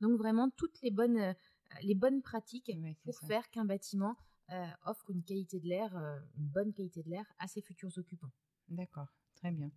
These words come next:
Speaker 2: Et donc là, les projets, les premiers projets Démarche Écrin, ils sont, il y a eu déjà des projets pilotes ?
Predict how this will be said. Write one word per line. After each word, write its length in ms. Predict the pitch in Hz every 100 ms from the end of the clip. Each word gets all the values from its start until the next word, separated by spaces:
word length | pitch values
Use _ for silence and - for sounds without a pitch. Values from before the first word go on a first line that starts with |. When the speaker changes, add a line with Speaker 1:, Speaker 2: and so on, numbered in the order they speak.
| _ _ _
Speaker 2:
Et 100 | 175
donc 160 | 175 185
là, 80 | 202
les 80 | 190
projets, 640 | - 190 175 170 185 180
les 100 | 175
premiers 280 | - 196 190
projets 420 | - 180 180 175
Démarche 400 | 165 175 165 -
Écrin, 380 | 165 - 208 226
ils 180 | 190 160
sont, 760 | - 170 165 160 160 160 156
il 80 | 156
y 40 | 160
a 60 |
eu 80 | 175
déjà 320 | 170 160 170
des 80 | 156
projets 260 | - 156 156
pilotes ? 440 | 156 196 -